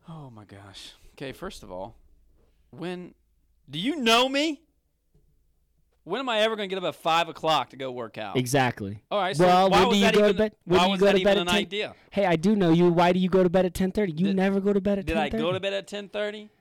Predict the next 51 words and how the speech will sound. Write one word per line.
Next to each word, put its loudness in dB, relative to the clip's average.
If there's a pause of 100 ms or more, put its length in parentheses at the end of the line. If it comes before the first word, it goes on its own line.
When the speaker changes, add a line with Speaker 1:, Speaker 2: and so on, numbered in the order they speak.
(160)
Speaker 2:
No. 0
Speaker 1:
No. -10
Speaker 2:
But -4
you -2
didn't 2
wanna 0
do, -10
you -2
didn't -2
wanna -4
keep -8
talking -8
at -10
ten -6
thirty. -10 (400)
Speaker 1:
I -6
was -8
ready -8
to -12
go -6
home -8 (260)
and -20
Speaker 2:
If -20
you, -16
Speaker 1:
relax. -2
Speaker 2:
if -6
you -4
tell -4 (520)
Speaker 1:
I -8
Speaker 2:
Oh -4
Speaker 1:
was -6
ready -8
Speaker 2:
my -12
Speaker 1:
to -16
go -10 (100)
Speaker 2:
goodness. -10
Speaker 1:
home -8
and -20 (120)
Speaker 2:
You 2
are 4
Speaker 1:
relax. -2
Speaker 2:
so 0
selfish. -8
Speaker 1:
No. -12 (800)
No. -8
Speaker 2:
So -2 (220)
Speaker 1:
Because -8
in -8
Speaker 2:
selfish. -12
Speaker 1:
my -4
mind, -4